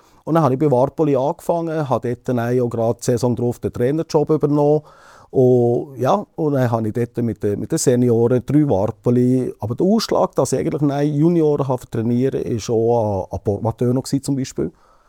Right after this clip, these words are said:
Ja, Portmateur, ich bin gegen einen gewesen, wo, wo Haufen reklamiert hat, wo, wo, wo der Club kritisiert hat, wo der Vorstand kritisiert hat. Und der Portmateur, oder den Satz vergessen ich nie, hat gesagt, bevor du gegen reklamieren,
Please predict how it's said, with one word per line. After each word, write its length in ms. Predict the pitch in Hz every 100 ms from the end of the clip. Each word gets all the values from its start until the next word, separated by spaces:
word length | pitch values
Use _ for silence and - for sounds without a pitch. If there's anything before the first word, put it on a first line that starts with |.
| _ -
Ja, 140 | 127
Portmateur, 480 | 113 139 147 143 143
ich 60 | 160
bin 100 | 160
gegen 160 | 165
einen 240 | 160 165 156
gewesen, 240 | - 139
wo, 380 | 135 120 117 -
wo 160 | 110 95
Haufen 300 | 110 - 113
reklamiert 680 | 104 - 98 92 95 95
hat, 200 | 98 98 -
wo, 460 | 120 117 117 120 117 - - - -
wo, 320 | - 120 123 127
wo 100 | 123
der 140 | 123
Club 380 | - 120 120 -
kritisiert 720 | 123 117 - 110 113 107 107
hat, 160 | 117 156
wo 80 |
der 120 | 160 120
Vorstand 540 | 120 110 - 120 110
kritisiert 680 | 113 110 117 101 104 107 101
hat. 220 | 107 101
Und 120 | 101
der 60 | 98
Portmateur, 720 | 135 143 147 - 117 127 135
oder 220 | 120 110
den 140 | -
Satz 300 | 104 110 117
vergessen 460 | - 101 92 - 98
ich 60 | 98
nie, 220 | 117 135
hat 140 | 127
gesagt, 340 | 98 123 - -
bevor 240 | - -
du 180 | - 160
gegen 180 | 165 160
reklamieren, 920 | 165 135 131 - 113 117 127 131